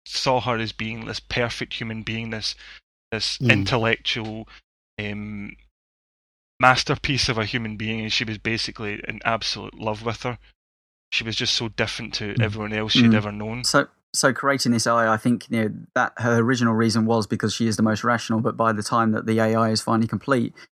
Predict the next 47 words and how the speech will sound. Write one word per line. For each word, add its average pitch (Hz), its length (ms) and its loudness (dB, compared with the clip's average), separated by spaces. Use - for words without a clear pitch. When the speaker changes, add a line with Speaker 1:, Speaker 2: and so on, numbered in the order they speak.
Speaker 4:
she's 113 160 2
gone 117 300 4
completely 113 500 0
hand 110 300 2
over 107 200 2
head, 107 240 0
kind 117 120 6
of, 104 180 0
<sighs> - 0 -
in, 117 280 4
not 139 180 2
in 113 140 4
love, 110 260 2
I, 113 120 0
well, 113 140 2
maybe, 107 520 4
but, 113 120 4
Speaker 1:
I 117 140 4
Speaker 4:
um, 113 160 6
Speaker 1:
think 110 160 2
so, - 180 -6
Speaker 4:
she's, 139 260 2
Speaker 1:
yeah. 110 80 -2
Speaker 4:
she 160 160 2
becomes 165 320 2
fascinated 120 640 2
with 117 340 0
her 117 240 4
in, 117 220 2
in 113 160 2
a 113 60 2
way 120 300 2
which 117 360 -2
is 117 120 0
out 117 180 2
of 113 60 -6
control. 117 400 2
So - 120 -4
basically, 123 340 0
she 120 120 0
Speaker 3:
Yeah. 127 60 4
Speaker 4:
creates 120 220 2
an 120 100 2
A 120 180 4
I 117 320 2
in 127 100 4
itself, 117 640 2